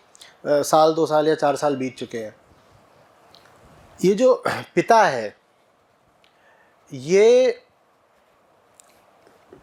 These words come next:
ऑटो एंसिलरीज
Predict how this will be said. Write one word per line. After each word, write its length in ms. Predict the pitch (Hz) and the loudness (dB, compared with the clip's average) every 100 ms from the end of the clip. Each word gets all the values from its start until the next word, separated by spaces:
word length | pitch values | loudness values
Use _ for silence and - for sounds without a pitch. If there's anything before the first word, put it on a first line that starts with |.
| _ _ _ _ _ _ _ _ _ - _ _ - | _ _ _ _ _ _ _ _ _ -20 _ _ -2
ऑटो 360 | 165 175 240 | 0 4 2
एंसिलरीज 760 | 202 202 - 208 208 208 185 143 | 2 -2 -6 -4 -2 -2 -6 -10